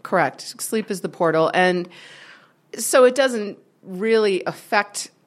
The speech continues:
people as much quite in her Kitty life because she's single. She lives alone with her cat, who doesn't mind whether she's waking up from terrifying dreams or not. In,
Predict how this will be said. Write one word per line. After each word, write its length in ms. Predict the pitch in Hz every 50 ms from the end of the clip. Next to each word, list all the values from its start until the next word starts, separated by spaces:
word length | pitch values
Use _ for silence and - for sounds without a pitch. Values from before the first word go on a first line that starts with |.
| _ _
people 320 | - 220 202 - 190 165 -
as 140 | - 170 175
much 300 | 208 262 294 - - -
quite 280 | - 202 190 165 -
in 120 | - 180 170
her 480 | - - - 190 175 156 147 160 - - _ _ _ _ _ -
Kitty 360 | - - 370 392 359 233 185
life 420 | 156 151 147 139 147 180 185 -
because 320 | - 165 - - - 147 147
she's 380 | - - - - 160 147 151
single. 380 | - - 156 147 147 160 185 196
She 180 | - - 196 180
lives 240 | 170 165 151 160
alone 300 | 170 151 147 143 151 156
with 160 | 160 151 151 -
her 100 | 143 135
cat, 480 | - - 190 151 135 160 175 - - - - - - - _ _
who 360 | - 170 165 160 151 156 160 _ -
doesn't 320 | - 160 - 147 - 151 -
mind 300 | 156 160 147 160 160 156
whether 220 | 160 147 160 156
she's 300 | - - - 202 185 175
waking 360 | 180 190 175 - - 175 170
up 180 | 165 160 165 165
from 320 | - 175 165 160 160 160 - - -
terrifying 640 | - - 165 165 170 160 - 165 160 160 156 156 151
dreams 340 | 151 151 151 156 156 156 156
or 80 | 147
not. 300 | 139 143 143 151 160 - - - - - - - - - - - - -
In, 360 | - - 196 196 190 - -